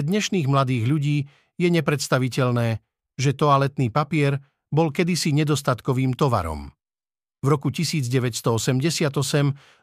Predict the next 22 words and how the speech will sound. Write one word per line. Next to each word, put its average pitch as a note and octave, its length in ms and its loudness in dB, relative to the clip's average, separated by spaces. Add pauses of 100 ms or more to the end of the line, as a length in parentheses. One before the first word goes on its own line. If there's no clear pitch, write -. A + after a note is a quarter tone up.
dokonca E3 480 0
Harmasan E3 640 2 (320)
na - 160 -2
istý F3+ 320 -2
čas D#3+ 240 0
zmizol C#3 560 0
z C#3+ 80 -10
obchodov D#3 640 -2 (240)
v - 80 -16
celom G#3 320 0
Československu. F#2+ 960 -4 (800)
V - 80 -20
prostredí A#2+ 480 -2
centrálneho A#2 640 0
plánovaného A2+ 720 0
trhu D3 320 2 (240)
sa - 240 -4
tiež A2 240 -2
stávalo, C#3 640 0 (320)
že D3 160 0
toaletný D3 560 2
papier C#3+ 480 0